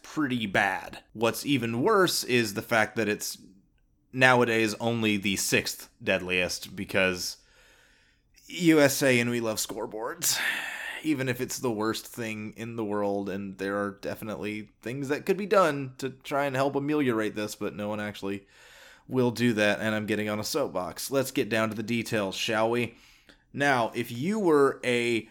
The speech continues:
rapper from Detroit and you were like, "Yeah, man, I want people to know that I'm crazy, that I'm psychotic," why would you reference this guy? I get that he's a murderer,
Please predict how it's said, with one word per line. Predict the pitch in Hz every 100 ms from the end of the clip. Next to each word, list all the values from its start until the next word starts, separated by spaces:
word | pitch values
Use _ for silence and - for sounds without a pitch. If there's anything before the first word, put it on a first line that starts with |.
| _ -
rapper | 117 120 117 107 107
from | 117 104
Detroit | 95 - 120 107 101 -
and | 101
you | 101
were | 98
like, | 98 -
"Yeah, | 131 202 127
man, | 98 120
I |
want | 120 123 147
people | 127
to | 123
know | 127 123
that | 117
I'm | 113
crazy, | - - 123 214 160 92
that | 87
I'm | 92 95
psychotic," | - 101 - - 170 220 208 98 - - _ -
why | 107 120 131 147 156 151
would | 107 139 139 123
you | 127 127 123 95
reference | 110 104 - 107 104 - -
this | 143 135 226 -
guy? | 113 95 85 82 - _ _ _ -
I | 113
get | 101 92 92 -
that | 104
he's | 90 98 98
a |
murderer, | 95 107 107 95 82 80